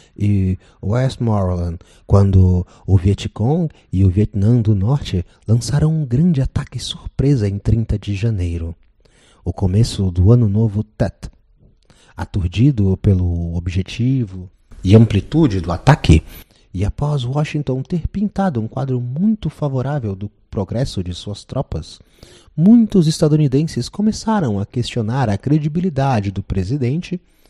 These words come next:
e o sentimento anti-guerra começou a ganhar as ruas. Contudo, em vinte e cinco de março de mil novecentos e sessenta e oito, o mesmo grupo,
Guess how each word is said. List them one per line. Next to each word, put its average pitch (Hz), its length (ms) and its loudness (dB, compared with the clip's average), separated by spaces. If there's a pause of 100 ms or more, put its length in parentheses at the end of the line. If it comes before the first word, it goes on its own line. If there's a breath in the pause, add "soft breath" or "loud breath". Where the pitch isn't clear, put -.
(180)
e 226 100 6
o 240 40 6
sentimento 208 760 0
anti-guerra 123 680 -4 (320 soft breath)
começou 202 560 0
a 107 60 2
ganhar 101 400 0
as 120 120 2
ruas. 101 600 -2 (380 soft breath)
Contudo, 87 560 0 (380 loud breath)
em 104 240 4
vinte 135 240 2
e 151 40 2
cinco 190 280 -2
de 135 120 0
março 131 400 -4
de 95 140 -4
mil 143 300 0
novecentos 135 760 -4
e - 20 -20
sessenta 110 400 -8
e - 20 0
oito, 113 440 0 (460 soft breath)
o 147 80 2
mesmo 214 320 6
grupo, 156 380 2